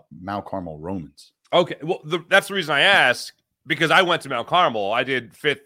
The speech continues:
Speaker 2: sixth, seventh, and eighth grade at Mount Carmel, which is the longest I ever spent in a school. So to answer your question, uh, four years. Uh, the answer, to answer your question, uh, I was born in Ambler, Pennsylvania, which for those that don't know is about forty-five minutes north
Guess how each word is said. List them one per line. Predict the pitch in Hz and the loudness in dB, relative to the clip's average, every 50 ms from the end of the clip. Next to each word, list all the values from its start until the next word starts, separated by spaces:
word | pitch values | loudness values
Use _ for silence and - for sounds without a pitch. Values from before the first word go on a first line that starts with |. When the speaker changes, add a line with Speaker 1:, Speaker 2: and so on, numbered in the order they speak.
| _ _ | _ _
Speaker 2:
sixth, | _ - - 143 127 - - | _ -12 -10 -10 -10 -8 -6
seventh, | 156 135 123 113 98 | -6 -6 -4 -6 -6
and | 110 120 | -4 -2
eighth | 120 110 - | -4 -4 -2
grade | - 143 135 139 127 | -2 0 2 2 2
at | 110 110 | 0 0
Mount | 110 104 101 - | -2 -2 2 4
Carmel, | 143 135 131 120 107 107 | 4 4 4 4 2 -2
which | 110 - - | -2 -4 -6
is | 98 | -8
the | 104 104 | -8 0
longest | 117 147 156 151 143 135 131 - 127 | 4 6 6 6 6 4 0 0 2
I | 113 | 2
ever | 110 104 104 | 2 0 -2
spent | - - - 117 107 92 - _ _ _ _ _ _ - | -4 -4 -2 -2 -2 -2 -4 _ _ _ _ _ _ -4
in | 113 107 | -4 -2
a | 107 | -2
school. | - - - 160 110 87 | -4 -2 0 0 0 0
So | - 143 135 | 0 -2 -2
to | 127 120 151 | 0 2 2
answer | 185 185 147 - | 0 0 0 0
your | 156 147 135 | -2 -2 -2
question, | - 165 165 143 123 - - 95 90 107 - _ _ _ _ _ _ _ _ - | 2 2 2 2 2 0 -4 -8 -8 -8 -12 _ _ _ _ _ _ _ _ 2
uh, | 117 113 113 107 104 | 4 6 6 6 4
four | - 151 143 135 | 4 4 4 4
years. | 113 85 73 - _ _ _ _ _ _ - | 4 2 -2 -6 _ _ _ _ _ _ 2
Uh, | 131 131 127 127 | 4 6 6 6
the | 107 139 170 | 6 4 4
answer, | 190 160 - 160 143 | 4 2 0 -4 -6
to | - 123 156 165 | -4 -2 0 0
answer | 156 - 160 | 0 -2 -6
your | 147 - | -6 -2
question, | 170 170 156 147 - 147 120 113 - - | 0 0 0 0 -2 -6 -8 -8 -4 0
uh, | 120 123 120 117 113 113 107 107 | 2 4 6 6 6 4 4 2
I | 123 123 101 - _ _ | 0 0 -2 -6 _ _
was | 131 131 123 110 90 87 | -6 -4 -4 -4 -4 -6
born | - - 170 196 208 202 | -2 2 4 4 4 4
in | 175 151 | 2 0
Ambler, | 131 160 170 165 147 143 139 | 0 2 2 2 2 -2 -2
Pennsylvania, | - 127 123 110 - 113 101 101 98 92 92 98 98 101 | 0 -2 -2 -2 -4 -4 -4 -2 -4 -4 -4 -6 -6 -6
which | 104 104 101 98 - | -4 -6 -6 -6 -6
for | - 110 104 | -8 -6 -2
those | 113 117 110 | -2 -2 -2
that | 110 101 | -2 -2
don't | 117 117 117 113 | -2 0 0 2
know | 107 107 110 | 4 4 4
is | 107 95 | 2 2
about | 92 110 107 - | 4 2 2 4
forty-five | - 131 123 117 - 131 113 110 | 4 2 2 4 6 6 4 6
minutes | 113 104 95 - 117 | 4 2 0 0 2
north | 110 113 113 104 - | 4 4 4 4 2